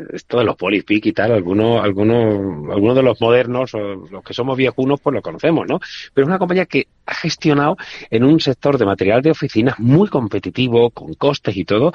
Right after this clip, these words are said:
y con unas ventas que han cumplido las expectativas, dos coma veintiséis billón euros, las ventas netas, tipo de cambio constante, subiendo un nueve coma dos por ciento.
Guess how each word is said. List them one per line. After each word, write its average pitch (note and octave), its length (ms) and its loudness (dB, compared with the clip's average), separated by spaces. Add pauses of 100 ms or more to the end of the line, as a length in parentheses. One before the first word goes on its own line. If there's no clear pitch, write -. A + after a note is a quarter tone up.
(300)
y B2+ 140 0
con A#2+ 140 2
unas C#3+ 140 2
ventas D3 260 -2
que D#3 100 -2
han D3 60 0
cumplido C3 600 0
las F2+ 120 0
expectativas, - 600 0
dos G2+ 140 -2
coma F#2+ 180 -4
veintiséis F2 360 -2
billón F2+ 300 -2
euros, D3 280 4
las G#2+ 140 0
ventas G#2+ 320 -2
netas, G2+ 300 -2
tipo G#2 160 -2
de G2 60 -2
cambio G2 160 -2
constante, G2+ 300 -2
subiendo G2+ 300 0
un G2+ 60 2
nueve G#2 180 2
coma F#2+ 180 0
dos G#2+ 140 0
por G#2 160 -4
ciento. A#2+ 320 0